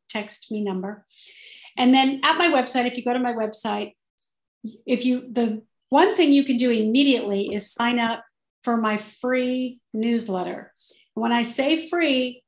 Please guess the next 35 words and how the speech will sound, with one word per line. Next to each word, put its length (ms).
when 180
you 80
get 180
this 220
newsletter, 580
I'm 160
not 220
gonna 300
bombard 760
you 140
with 200
clicking 440
here, 300
clicking 400
here 240
to 120
get 260
something 400
else. 420
It's 180
just 240
a 100
newsletter. 680
So 160
you 180
can 240
read 580
a 60
blog 600
or 240
read 220
about 320
an 140
upcoming 580
book. 380